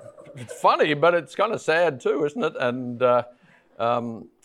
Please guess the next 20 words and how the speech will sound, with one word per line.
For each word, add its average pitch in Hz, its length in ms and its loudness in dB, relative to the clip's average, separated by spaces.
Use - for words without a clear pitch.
uh, 127 200 0
my 147 140 2
wife 170 340 0
actually, 123 540 -4
uh, 120 100 -4
Nat, 151 480 -6
uh, 120 160 4
found 135 540 -2
the 120 240 -4
five-day 160 760 2
lockdown 104 680 -4
harder 123 240 0
than 117 200 -6
the 107 80 -4
hundred 127 260 -8
and 113 80 -10
eleven 120 340 -6
day 85 220 -6
lockdown. - 540 -12
So 135 460 2